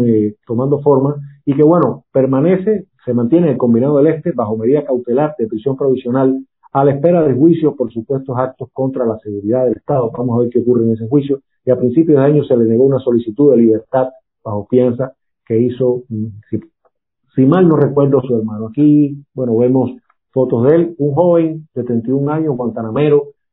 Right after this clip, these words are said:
que sencillamente hizo uso de su libertad de expresión, de salir a la calle, de recordarle a las autoridades con qué no está de acuerdo, qué es lo que quiere. Porque cuando uno protesta, eso es una manera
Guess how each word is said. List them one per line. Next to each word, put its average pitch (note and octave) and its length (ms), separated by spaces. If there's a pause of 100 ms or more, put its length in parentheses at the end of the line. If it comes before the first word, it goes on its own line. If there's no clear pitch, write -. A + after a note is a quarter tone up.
(140)
que C3+ 100
sencillamente F3 720
hizo D#3 260
uso C#3+ 480 (300)
de B2 460
su B2+ 80
libertad A2+ 380
de C3+ 60
expresión, C3+ 720 (300)
de A2+ 120
salir B2 260
a C3 60
la A#2 100
calle, B2 560 (300)
de C3+ 560 (400)
recordarle C#3+ 840 (640)
a B2 80
las A#2 160
autoridades C3+ 800 (140)
con B2 160
qué F3 120
no F3 100
está D#3 160
de C#3+ 40
acuerdo, C3 560
qué C#3 80
es C3+ 60
lo C#3 100
que A#2+ 140
quiere. B2 400 (640)
Porque C3 480 (100)
cuando C3+ 280
uno G3+ 180
protesta, F#3 380
eso F3 180
es E3 80 (220)
una D#3 180
manera D3+ 480